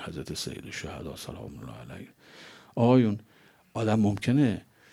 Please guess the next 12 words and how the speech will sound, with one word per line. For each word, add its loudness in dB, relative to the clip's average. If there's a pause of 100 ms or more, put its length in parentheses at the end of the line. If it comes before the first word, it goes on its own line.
(1300)
به 2
یه 4
جایی 6
برسه 2
که -4
کلام 2
معصوم -2
هم 2
دیگه -2
درش -4
اثر -10
نکنه. -16